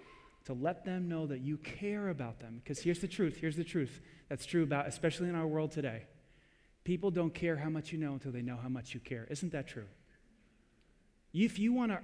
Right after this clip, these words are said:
earn a listening ear, you have to invest in the people in your life and show them that you care by acts of service and acts of friendship. And then when you've earned the right to speak,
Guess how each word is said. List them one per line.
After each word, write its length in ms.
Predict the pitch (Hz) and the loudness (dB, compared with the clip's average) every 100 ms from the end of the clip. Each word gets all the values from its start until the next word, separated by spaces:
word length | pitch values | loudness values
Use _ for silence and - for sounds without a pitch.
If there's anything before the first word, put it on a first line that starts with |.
| - | 0
earn 260 | 208 196 | 2 4
a 60 | 165 | 4
listening 420 | 170 175 190 165 165 | 4 2 2 0 0
ear, 180 | 175 147 | 2 4
you 180 | 147 170 | 4 2
have 200 | 180 - | 0 0
to 140 | 160 - - - - - - _ _ _ | 0 0 -16 -20 -20 -20 -20 _ _ _
invest 680 | 147 151 165 - 135 - - - - _ _ _ _ _ | 2 4 2 0 -2 -4 -4 -14 -20 _ _ _ _ _
in 60 | 160 | -2
the 80 | 156 | 0
people 320 | 170 170 151 | 0 0 0
in 80 | 143 | -2
your 100 | 165 | -2
life 460 | 214 202 - - - - - - - | -4 -6 -10 -16 -20 -20 -18 -16 -6
and 100 | 156 | -2
show 300 | - 208 202 | 0 0 0
them 160 | 185 170 | 0 -2
that 180 | 156 196 | -4 -6
you 80 | |
care 380 | - 247 277 - - _ _ _ _ - - - _ _ | -6 -10 -10 -14 -20 _ _ _ _ -20 -20 -20 _ _
by 120 | 185 180 | -6 -2
acts 340 | 170 175 - | -2 -2 -4
of 100 | 196 | -4
service 580 | 160 - 247 - - - - _ _ - - _ | -4 -8 -10 -14 -16 -20 -20 _ _ -20 -20 _
and 100 | 165 - | -8 -4
acts 260 | 147 - | -6 -4
of 80 | 180 | -8
friendship. 440 | 175 208 185 - - - _ _ - - - | -6 -8 -8 -10 -16 -20 _ _ -20 -16 2
And 140 | 175 | 6
then 140 | 220 208 | 6 6
when 160 | 190 | 6
you've 180 | 214 185 | 4 2
earned 280 | 202 262 247 | 2 6 8
the 60 | |
right 300 | 185 220 277 | 6 2 0
to 80 | - | -2
speak, 540 | - - 302 302 - | -8 -2 2 2 -2